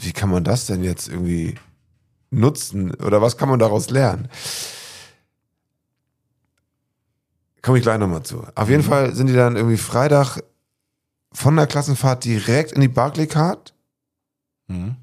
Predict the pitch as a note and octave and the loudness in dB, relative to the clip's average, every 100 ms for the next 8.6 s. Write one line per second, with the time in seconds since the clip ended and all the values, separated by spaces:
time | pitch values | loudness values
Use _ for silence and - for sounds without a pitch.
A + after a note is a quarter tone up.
0 | _ _ _ - G#2+ - C3+ D#3 F3+ - | _ _ _ -12 -8 0 0 0 -4 -10
1 | - - - A2 G#2+ F3 E3+ - D#3 D3+ | -20 -18 -6 -4 -4 -8 -10 -2 0 2
2 | B2+ C3 F#3 G2 A#2 B2+ C3 C#3+ D3 - | 4 2 2 0 -2 -4 2 4 4 0
3 | - A#2+ A#2+ A#2+ B2+ - A#2 C#3 C#3 C3 | -2 0 0 0 -8 -6 -2 0 2 2
4 | B2 - - - D2+ - G2+ - - A#2+ | -2 -2 -8 -16 -14 -8 -8 -6 -4 0
5 | B2 A#2 G#2+ G#2+ F#2+ C3+ G3 - _ - | 0 0 -4 -2 0 0 -2 -8 _ -20
6 | - F2+ F2 G#2+ G#2+ - C3+ F3 F#3 - | -12 -10 -2 0 0 -2 -2 -2 -2 -6
7 | A#2+ G#2+ D#2+ A2+ A2 - A2 G#2+ - F2+ | -4 -2 -2 0 -2 -2 -6 -6 -4 -4
8 | A#2 D3 E3 D#3+ F3 | -4 -6 -2 -2 -2